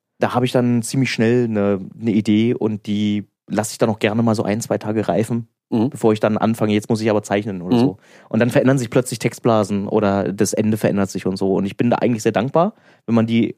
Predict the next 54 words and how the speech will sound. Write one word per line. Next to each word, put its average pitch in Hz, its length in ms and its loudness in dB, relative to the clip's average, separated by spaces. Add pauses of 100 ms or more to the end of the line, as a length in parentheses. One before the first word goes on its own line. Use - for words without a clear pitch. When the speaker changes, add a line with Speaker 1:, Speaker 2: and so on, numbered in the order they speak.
Speaker 1:
Grundidee 147 540 2
schon 120 400 0 (360)
von, 107 220 -2
vorneweg 117 400 0
schon 113 160 -2
hat. - 200 -2 (100)
Speaker 2:
Mhm. 147 200 2 (540)
Speaker 1:
Ganz 139 240 0
oft - 180 -2
ist 147 100 2
es 139 100 -6
aber 127 180 2
so, 131 120 2
dass 123 140 0
ich 120 100 -6
mich 123 100 0
dann 117 160 2
wirklich 127 340 -2
am 113 180 -2
Dienstag, 135 760 0
wenn 117 120 2
am 117 80 2
Mittwoch 151 280 0
das - 160 -4
Comic 139 220 0
rauskommt, 120 340 0
dann 123 100 2
setze 147 140 0
ich - 40 0
mich 143 100 2
am 131 80 0
Dienstag 151 440 0
hin 127 300 0
Speaker 2:
Super. 131 240 0
Speaker 1:
und 147 100 2
sitz 196 240 0
dann 151 220 0
da 127 240 2
mit 156 140 0
so 143 60 0
einem 135 100 0
leeren 131 260 2
Blick, 139 240 -2 (260)
ja, 123 120 2
und 147 140 0
guck 165 180 -4
so 151 140 2
an 135 100 2
die 127 80 -4
Decke 160 220 0
und 139 160 2
denke 139 180 0
mir 139 100 2
so, 127 260 0